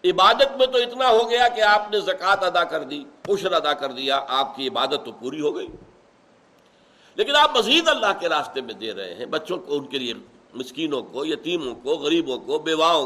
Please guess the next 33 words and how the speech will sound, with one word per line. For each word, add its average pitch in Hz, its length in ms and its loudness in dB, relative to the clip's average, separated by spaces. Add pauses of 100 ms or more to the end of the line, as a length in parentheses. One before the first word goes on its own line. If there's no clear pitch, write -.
(120)
کو، 135 120 -8 (600)
مقروضوں 185 580 0 (120)
کو 127 120 -6 (360)
آپ 120 240 -4
مزید 277 300 -2
دے 233 120 -6
رہے 170 80 -10
ہیں۔ - 760 -20
جیسا 127 240 -2
کہ 127 280 -4
دوسرا 151 420 -2
درس 147 220 -2
جو 131 140 -4
ہمارا 127 260 -2
تھا 127 160 -6
اس 127 120 -6
میں 117 80 -12
میں 117 140 -4
نے 117 100 -6
وہ 117 220 -8 (360)
اس 131 180 -12
حدیث 151 300 -4
کا 127 160 -6
حوالہ 170 340 -6
دیا 110 240 -12
تھا - 140 -20 (680)
کہ 135 40 -6
حضور 151 280 -2
نے 180 100 2
فرمایا 151 460 2 (720)
کہ 135 40 -6
یہ 151 140 -2
نہ 233 120 0